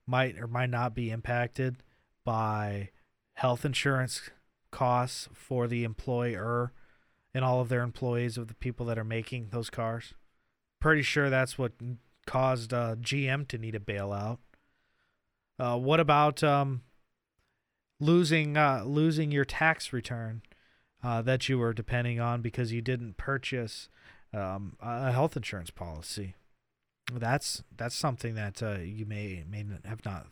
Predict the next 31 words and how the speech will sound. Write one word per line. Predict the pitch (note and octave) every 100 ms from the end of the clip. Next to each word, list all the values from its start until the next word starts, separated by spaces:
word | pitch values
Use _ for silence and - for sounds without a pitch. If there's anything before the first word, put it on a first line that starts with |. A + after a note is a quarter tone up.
| -
thought | G2 F#2+
about. | G2+ G2+ A2 - _ _ _ _ _ _ _ _
What | E3
about | E3 D#3+ D#3+
not | C#3+ C#3+
having, | A#2 C#3 C#3+ C#3 C3 B2+ A#2+
uh, | A2+ G2 E2+ -
enough | C3 C3 B2+ -
money | A#2+ C3 B2+
to, | A#2 C3+ B2+ B2
uh, | B2 B2 A#2 _ _ _ _ _ _
to, | - C#3+ C#3
uh, | C3+ C3 B2 _ _
pay | - D3+ G3+
for | - A2+ G#2+ F2+ F#2 _ _ _ _ -
that, | A#2+ G#2+ -
uh, | A2+ G#2+ G2+ -
that | A2 A#2 G2+
procedure, | - - A#2+ A2+
even | C3 C#3
though | D#3+
you | D#3
do | C3+ G#3
have | G#3 F#2
insurance | G2+ - G2+ F2+ D#2+ - -
because | - - C#3
your | C#3
deductible | C#3 D3+ F3+ - A2 G2
is | F2+
so | - - F2
high? | E2+ E2